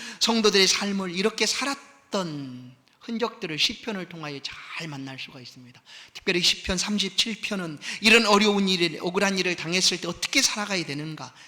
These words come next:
"하나님을 의지하고 악을 악으로 갚지 말고 사랑으로 대하라." 말합니다.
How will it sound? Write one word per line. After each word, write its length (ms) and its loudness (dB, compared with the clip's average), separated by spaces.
"하나님을 460 2
의지하고 640 -4
악을 280 -2
악으로 280 0
갚지 320 -4
말고 360 0
사랑으로 500 0
대하라." 380 -8
말합니다. 500 -12